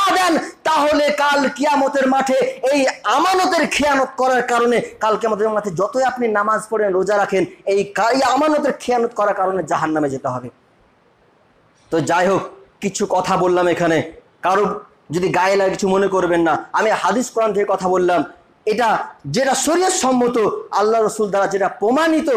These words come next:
সেটা আপনারা মানবেন। কারণ আল্লাহ রসুল সাল্লাল্লাহু আলাইহি ওয়াসাল্লাম সূরা নিসা অধ্যায় নম্বর চার, আয়াত নম্বর ঊনষাটের মধ্যে বলছেন, "ইয়া আইয়ুহাল্লাযীনা আমানু আতিউল্লাহ ওয়া আতিউর রাসূল।"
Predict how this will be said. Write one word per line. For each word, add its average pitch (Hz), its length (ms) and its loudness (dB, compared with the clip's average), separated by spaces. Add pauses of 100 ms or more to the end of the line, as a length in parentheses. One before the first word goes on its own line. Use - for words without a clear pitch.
(340)
সেটা 320 400 -2
আপনারা 262 320 0
মানবেন। 220 420 0 (260)
কারণ 254 140 2
আল্লাহ 285 380 2
রসুল 277 180 -2
সাল্লাল্লাহু 254 180 -2
আলাইহি 254 100 2
ওয়াসাল্লাম 240 300 0
সূরা 226 180 0
নিসা 233 280 0
অধ্যায় 196 260 0
নম্বর 196 120 -2
চার, 196 260 0
আয়াত 185 300 0
নম্বর 190 320 0
ঊনষাটের 220 460 -2
মধ্যে 202 200 -2
বলছেন, 202 380 0 (260)
"ইয়া 196 220 0
আইয়ুহাল্লাযীনা 311 680 2
আমানু 277 260 2
আতিউল্লাহ 349 680 0
ওয়া 311 100 2
আতিউর 277 280 0
রাসূল।" 233 340 0